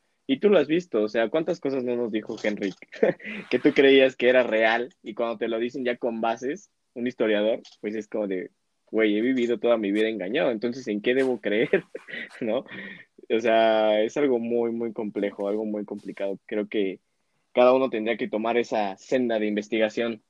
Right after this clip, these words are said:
de, en ve-, en verdad, o sea, involucrarse con personas que sepan realmente, que, que sabes que te pueden dar, pues, información verídica, ¿no?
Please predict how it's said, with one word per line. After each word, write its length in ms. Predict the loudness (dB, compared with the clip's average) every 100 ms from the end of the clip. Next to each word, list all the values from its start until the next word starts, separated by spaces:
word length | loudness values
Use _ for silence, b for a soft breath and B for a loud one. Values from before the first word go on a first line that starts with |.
| _
de, 460 | -2 4 6 6 4
en 120 | 2
ve-, 100 | -2
en 100 | 0 0
verdad, 340 | 2 2 2
o 80 | 0
sea, 420 | 0 0 2 0
involucrarse 500 | -2 -4 -4 -4 -4
con 120 | -4
personas 300 | -6 -4 -4
que 100 | -4
sepan 360 | -4 -2 -2 -2
realmente, 540 | 0 0 -2 -2 -6
que, 260 | -6 -6 -6 -12
que 100 | -10
sabes 380 | -4 0 0
que 100 | -2 -8
te 100 | -4
pueden 300 | 0 0 0
dar, 200 | -4 -6 _ _ _ _ _ _ -20 _ -12
pues, 160 | -6 -4
información 720 | -2 -4 -4 -2 -2 -2 0
verídica, 460 | 0 0 -4 -6 -8
¿no? 160 | -10